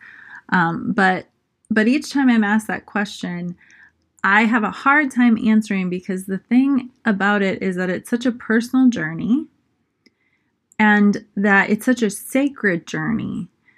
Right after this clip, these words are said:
for me, because this was a journey between me and the Lord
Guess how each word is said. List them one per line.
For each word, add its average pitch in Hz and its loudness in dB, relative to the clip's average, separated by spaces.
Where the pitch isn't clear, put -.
for 202 0
me, 180 -2
because 185 0
this 247 0
was 226 2
a 190 -2
journey 196 0
between 190 -4
me 226 4
and 247 4
the 165 -2
Lord 208 -2